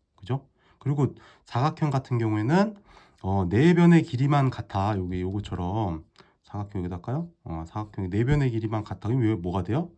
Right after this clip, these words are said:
마름모가 된단 말이야, 이거. 어, 각은 틀리잖아. 그죠? 어, 그래서 정자를 붙일 수 있으려면 모든 변의 길이와 모든 내각의 크기가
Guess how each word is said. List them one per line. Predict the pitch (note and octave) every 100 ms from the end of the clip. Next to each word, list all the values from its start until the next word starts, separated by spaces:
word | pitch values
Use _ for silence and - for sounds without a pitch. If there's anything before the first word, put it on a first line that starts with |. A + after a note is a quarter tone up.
| _ _
마름모가 | - G2 E3+ G3 D#3 G#2
된단 | E2 D#2 D2+
말이야, | D2+ E2+
이거. | D#2 F2 E2+ E2 _ _ -
어, | E2 D2+ D#2
각은 | - G2 G2+ G2 F2+ - _ _
틀리잖아. | - F3 D3+ F#2 D2+ - _
그죠? | - D#3 E3+ _ _ _ _ -
어, | E2 -
그래서 | E2+ C#3+ G#2 F2+ _ - _ - _ _ _ _ _
정자를 | - A#2 D3 C3+ B2 D3+ F#2 -
붙일 | - - C3+
수 | -
있으려면 | G#2 G2+ B2+ A2 G#2 D3+ F2
모든 | F2+ F#3+ A#3
변의 | F#3 C3
길이와 | F2+ F2 F2+ E3 - -
모든 | - C#3 F3 D3+
내각의 | E2+ G#2+ G#2
크기가 | G2+ G#2+ F#2 C#3 F3